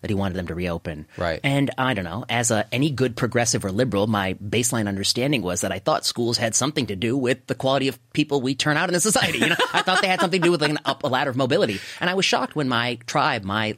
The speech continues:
Speaker 1: progressive liberals, were sort of vehemently against opening schools.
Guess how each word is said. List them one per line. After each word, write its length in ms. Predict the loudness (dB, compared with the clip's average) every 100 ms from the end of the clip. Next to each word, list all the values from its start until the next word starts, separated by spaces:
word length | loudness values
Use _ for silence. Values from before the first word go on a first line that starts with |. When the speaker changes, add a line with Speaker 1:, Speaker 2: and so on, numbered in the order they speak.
| -6
Speaker 1:
progressive 400 | -2 -2 -2 -2
liberals, 320 | 0 0 0
were 180 | 0 0
sort 160 | -2
of 180 | -4 -8 -20 -10
vehemently 400 | -2 0 0 0
against 280 | 0 0 0
opening 240 | -2 0
schools. 400 | 0 2 2 0